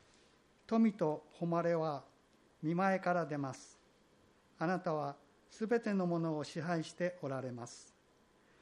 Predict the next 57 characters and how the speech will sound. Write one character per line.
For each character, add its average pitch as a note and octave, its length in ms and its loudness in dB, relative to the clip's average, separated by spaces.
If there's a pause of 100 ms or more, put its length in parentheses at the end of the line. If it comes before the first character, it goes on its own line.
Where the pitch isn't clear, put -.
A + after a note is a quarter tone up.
(260)
あ D#3 80 -6
な F#3 160 0
た F#3 140 0
の E3 120 0
御 E3 140 0
手 D#3 320 -2
に C#3 160 -2
は C3 240 -8 (420)
勢 E3+ 300 -6 (160)
い F#3 40 -6
と D#3 300 -6
力 F3+ 380 0
が C#3+ 160 -2
あ C3 60 -6
り、 B2 180 -12 (640)
あ D3+ 80 -4
な E3 140 2
た D#3+ 160 -2
の D3+ 100 -2
御 D#3+ 140 -2
手 E3 140 -2
に D3+ 160 0
よ C3+ 80 -4
っ B2 40 -10
て C3 380 -8 (320)
す - 220 -6
べ A#3 120 2
て A3+ 140 -2
の F3 140 0
も E3 120 0
の D#3 140 0
の D3+ 260 -2 (140)
偉 D#3 140 -4
大、 F3+ 260 0 (300)
す - 180 -12
べ A#3 100 -2
て A3+ 140 -4
の F3 140 0
も D#3 160 -2
の D#3+ 120 0
が C#3+ 220 -4 (420)
偉 D3 120 -4
大、 G3+ 240 2 (600)
偉 D#3 100 -4
大 F#3+ 200 0
に F#3+ 140 2
さ E3 160 -4
れ、 C#3+ 200 -4 (460)
力 F#3+ 400 2
づ D#3 140 -8
け F#3 140 0
ら F3 120 4
れ E3+ 140 4
る C#3+ 100 -4
の A#2 140 -6
で A#2 120 -16
す。 - 240 -18